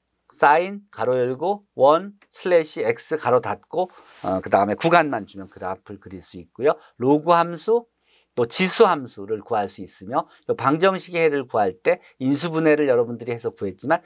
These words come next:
인수분해가 안 되는 경우도 많고 이렇게 복잡한 경우도 많은데, 요 심플리파이 시켜서,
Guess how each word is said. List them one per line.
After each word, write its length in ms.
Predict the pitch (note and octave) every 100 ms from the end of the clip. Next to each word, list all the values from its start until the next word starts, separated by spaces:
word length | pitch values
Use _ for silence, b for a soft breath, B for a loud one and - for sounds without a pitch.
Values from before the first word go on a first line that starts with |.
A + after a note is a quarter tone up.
| b -
인수분해가 580 | D#3 F3 F3+ F3 E3+
안 180 | - C#3
되는 200 | F#3 A3+
경우도 300 | G#3+ F#3 F3
많고 480 | D#3 F2+ - - - B B
이렇게 200 | B2 -
복잡한 580 | - B2+ A3 G#3+ G3+ E3
경우도 300 | C3 B2+ B2
많은데, 460 | F2+ F2+ G2+ D#3 b b
요 40 | C3+
심플리파이 920 | B3 B3+ - G3+ E3 - _ C3+ B2+
시켜서, 640 | - _ G#3+ F3 A#2+